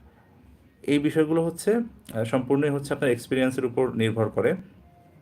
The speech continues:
এই জন্য আপনারা চেষ্টা করবেন রিভিশনটা এভাবে দেওয়ার। আর প্রতিদিন হচ্ছে, আহ, প্রতিটা সাবজেক্ট রুটিন করে পড়বেন। অবশ্যই আপনাকে রুটিন করে পড়তে হবে।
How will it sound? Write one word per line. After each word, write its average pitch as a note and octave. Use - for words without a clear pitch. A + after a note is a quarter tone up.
এই B2+
জন্য C3+
আপনারা C3+
চেষ্টা C3+
করবেন D#3
রিভিশনটা B2+
এভাবে C3
দেওয়ার। D#3
আর A#2
প্রতিদিন D#3
হচ্ছে, E3
আহ, A#3+
প্রতিটা C#3+
সাবজেক্ট D3
রুটিন C#3+
করে C3+
পড়বেন। G2
অবশ্যই C3+
আপনাকে B2
রুটিন A#2+
করে C3
পড়তে G2+
হবে। F#2